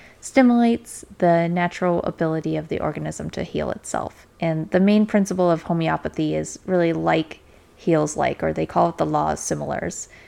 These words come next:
which they say that a disease can be cured by a medicine which in healthy people is able to produce that condition and resembles the disease. So it kind of works like a vaccination.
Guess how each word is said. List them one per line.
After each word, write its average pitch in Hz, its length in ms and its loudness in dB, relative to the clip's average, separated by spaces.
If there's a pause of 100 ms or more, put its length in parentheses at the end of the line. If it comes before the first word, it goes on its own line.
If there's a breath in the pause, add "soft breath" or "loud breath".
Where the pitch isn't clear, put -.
(180 loud breath)
which 165 200 -4
they 165 140 2
say 160 380 4
that 151 320 0 (500)
a 165 80 2
disease 202 560 2
can 190 160 0
be 175 120 0
cured 180 380 2
by 151 140 2
a 156 100 0
medicine 165 760 2 (400 loud breath)
which 160 220 2
in 165 100 0
healthy 220 360 0
people 170 420 0
is 165 160 0
able 160 240 2
to - 140 -12
produce 156 340 -2
that - 160 -4
condition - 580 -6 (240)
and 151 140 -4
resembles 151 460 -2
the 143 120 -2
disease. - 560 -10 (360 loud breath)
So 165 160 2
it - 80 0
kind 220 180 6
of 190 80 4
works - 560 0 (220)
like 147 400 -4 (260)
a 175 60 2
vaccination. - 720 0